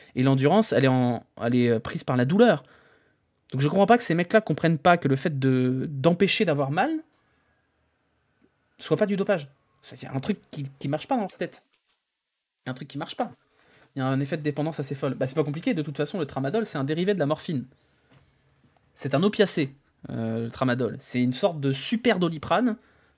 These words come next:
euh, à, sous acide. Euh, je sais, j'en ai pris. Et alors, le tramadol, je peux vous dire que je dormais comme un bébé, hein.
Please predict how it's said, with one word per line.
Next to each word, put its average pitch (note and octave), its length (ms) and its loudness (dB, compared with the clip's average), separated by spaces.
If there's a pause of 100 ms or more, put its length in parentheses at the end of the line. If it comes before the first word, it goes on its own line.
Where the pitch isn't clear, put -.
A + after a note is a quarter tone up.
(100)
euh, A#2+ 580 -2
à, B2 240 -2
sous F#3+ 220 -2
acide. C#3 340 -4 (600)
Euh, B2 100 -8
je A#2 120 -4
sais, C4 160 0
j'en E3 120 0
ai F3 100 0
pris. F3+ 320 -2
Et - 40 0
alors, A#2+ 160 4
le C3 80 0
tramadol, C#3 400 -2
je - 60 -8
peux C3 80 -6
vous C3 80 -2
dire F3+ 120 -6
que C#3+ 100 -6
je C3+ 80 -8
dormais A#2 200 -4
comme D#3 160 -4
un F#3 60 -4
bébé, C3+ 240 -4
hein. D3+ 80 -10